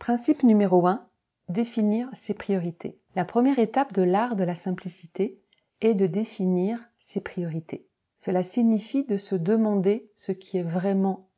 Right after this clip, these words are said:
important dans sa vie, ce qui apporte du sens et de la valeur. Ensuite,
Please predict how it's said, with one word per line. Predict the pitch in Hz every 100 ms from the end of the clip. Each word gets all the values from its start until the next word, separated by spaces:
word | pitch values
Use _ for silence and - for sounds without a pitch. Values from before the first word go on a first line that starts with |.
| -
important | 254 247 202 - - 196
dans | 214 180
sa | 180 170
vie, | 147 156 - _ _ _ _ _
ce | -
qui | 185 - 180
apporte | 165 - 254 254
du | 196 170
sens | - - 165 202 - - - _ _ _ _ _
et | 202
de | 180
la | 170 151
valeur. | 160 - 151 _ _ _ _ _ _ _ _ _ _ -
Ensuite, | 202 196 277 -